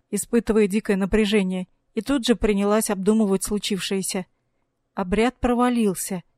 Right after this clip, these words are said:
это ясно как день. И что же с ней сделают, если правда выплывет наружу?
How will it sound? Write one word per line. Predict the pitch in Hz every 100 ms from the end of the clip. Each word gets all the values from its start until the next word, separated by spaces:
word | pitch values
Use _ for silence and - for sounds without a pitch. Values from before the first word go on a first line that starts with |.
| _
это | 202 208 -
ясно | 220 180 202 - 214
как | 226 196
день. | 196 190 - _ _ _ _ _
И | -
что | 190 - - 233
же | 254 277
с | -
ней | 269
сделают, | 262 269 285 277 269
если | 233 233 240
правда | 233 247 226 247
выплывет | 254 - 254 247 240
наружу? | 269 269 180 180